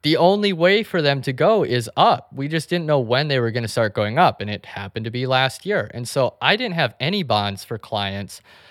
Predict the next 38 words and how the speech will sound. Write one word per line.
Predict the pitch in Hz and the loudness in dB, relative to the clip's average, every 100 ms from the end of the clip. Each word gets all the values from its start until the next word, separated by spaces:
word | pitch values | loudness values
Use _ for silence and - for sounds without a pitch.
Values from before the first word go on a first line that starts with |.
| _ - | _ -6
in | 156 160 | -2 -2
portfolios | 151 156 131 196 220 170 | 0 -2 0 0 0 0
because | 135 139 160 139 | -4 -2 -2 0
I'm | |
like, | 151 135 | -2 0
"This | 156 156 | 0 0
is | 151 | -4
a | |
guarantee | 139 135 131 127 131 | 0 2 2 0 -2
to | 127 | -2
lose | 127 131 | 0 -2
money." | 160 233 240 - _ _ _ _ _ _ _ | 2 0 0 -10 _ _ _ _ _ _ _
Well, | - 113 101 123 175 _ _ _ _ | -2 0 2 0 -2 _ _ _ _
now | 120 104 | -4 -2
the | 107 | -2
times | 104 107 101 | -4 -4 -4
have | 107 | -8
changed. | - 196 214 113 | -2 0 0 -2
I | 110 | -6
think | 143 131 | -6 -6
we're | 135 | -4
getting | 127 120 117 113 | 0 0 0 -6
closer | - 135 165 - 127 117 | -2 0 0 0 -2 -2
to | - - 123 | -4 -8 -4
a | 98 | -4
top | - - 160 190 107 - - _ _ _ _ - | -6 -4 2 2 2 -6 -20 _ _ _ _ 2
of | 127 113 107 - - | 4 4 0 -8 -8
interest | 120 104 107 95 - | -8 -6 -8 -10 -10
rates. | 95 98 117 - - _ - - _ - | -6 -6 -8 -14 -18 _ -20 -20 _ -12
And | 143 | -4
so | 175 | 2
I've | 147 151 | 2 2
started | 147 135 127 | -2 0 0
adding | 117 110 | 0 -2
some, | - 117 110 113 | -6 -10 -10 -10
you | 127 | -8
know, | 104 104 - _ | -6 -8 -14 _
bond | - 110 113 113 117 123 | 0 2 2 0 -6 -12